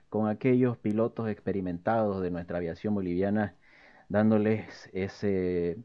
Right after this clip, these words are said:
esa unión a nuestra comunidad aeronáutica. Em,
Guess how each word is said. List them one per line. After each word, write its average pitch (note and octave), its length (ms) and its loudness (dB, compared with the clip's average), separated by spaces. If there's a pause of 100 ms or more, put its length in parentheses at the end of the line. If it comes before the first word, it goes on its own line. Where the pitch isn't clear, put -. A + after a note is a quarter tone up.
(260)
esa A2 240 0
unión A2+ 360 6
a G#2+ 60 4
nuestra G#2+ 300 0
comunidad F#2+ 400 -2
aeronáutica. G#2 760 0 (960)
Em, G2+ 580 2